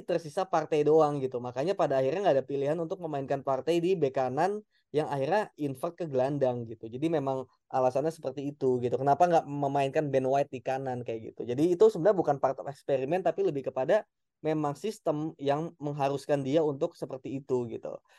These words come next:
Nah, cuma untuk gel-, eh, bagian depan, menurut gua, em, sangat mungkin Havertz yang akan bermain gitu loh daripada Nketiah karena, em, Arsenal juga membutuhkan apa ya,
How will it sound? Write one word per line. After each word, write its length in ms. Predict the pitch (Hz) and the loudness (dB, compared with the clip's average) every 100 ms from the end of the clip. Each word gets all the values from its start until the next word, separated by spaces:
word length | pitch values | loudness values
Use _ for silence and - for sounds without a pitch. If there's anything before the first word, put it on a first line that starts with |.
| _ - | _ -6
Nah, 300 | 123 117 110 | -2 0 -2
cuma 240 | 135 160 | 0 0
untuk 380 | 165 170 170 165 | 2 0 0 -4
gel-, 240 | - 143 135 | 0 2 2
eh, 480 | 139 131 127 123 123 | 2 2 2 2 0
bagian 320 | 139 135 139 135 | 0 2 2 0
depan, 600 | 147 - 117 127 175 202 _ _ | -4 -6 -6 -4 -6 -8 _ _
menurut 320 | - 170 185 170 | -2 2 2 0
gua, 560 | 147 147 190 254 262 233 _ 156 | -2 2 4 6 4 0 _ -6
em, 720 | 156 151 147 143 139 131 98 92 _ _ _ _ _ _ _ | -4 -4 -6 -8 -10 -12 -16 _ _ _ _ _ _ _ _
sangat 320 | - 214 240 | -8 -6 -2
mungkin 400 | 240 240 202 208 | 0 0 0 0
Havertz 480 | 190 147 165 160 - | 0 -2 -2 -4 -2
yang 160 | 151 143 | -4 -2
akan 340 | 143 - 147 | -8 -4 -2
bermain 400 | 135 131 139 170 | -2 0 2 2
gitu 240 | 160 139 127 | 2 2 0
loh 80 | 120 | 2
daripada 400 | 123 123 127 131 | 0 0 -4 -2
Nketiah 400 | 143 135 139 165 | -4 -2 -2 -2
karena, 400 | 156 180 208 208 _ _ _ - | -2 -2 -4 -6 _ _ _ -4
em, 480 | 143 151 147 147 147 - _ _ - | 0 2 2 0 -4 -12 _ _ -6
Arsenal 400 | 160 170 180 214 | -4 -4 0 2
juga 260 | 220 170 160 | 4 6 6
membutuhkan 720 | 156 151 147 143 147 151 139 135 | 6 0 0 -2 -4 -2 -2 -4
apa 320 | 156 - | -8 -6
ya, 80 | 120 | -6